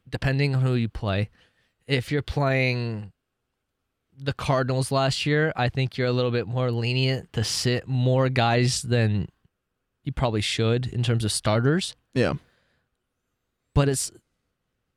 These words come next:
Speaker 1: this concept is just a lot more complex than I think the N F L is even considering with this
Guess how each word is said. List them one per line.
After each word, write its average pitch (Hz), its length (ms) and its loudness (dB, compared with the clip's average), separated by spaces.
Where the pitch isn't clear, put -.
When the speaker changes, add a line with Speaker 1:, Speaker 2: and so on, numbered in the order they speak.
Speaker 1:
this 151 180 0
concept 170 380 2
is 147 160 6
just 131 160 2
a 135 60 2
lot 127 240 2
more 135 160 2
complex 123 520 0
than 113 100 0
I 110 100 2
think 123 180 0
the 98 140 -4
N 120 100 0
F 113 140 -4
L 120 80 2
is 113 100 0
even 113 220 0
considering 110 580 0
with 110 160 0
this 104 160 -4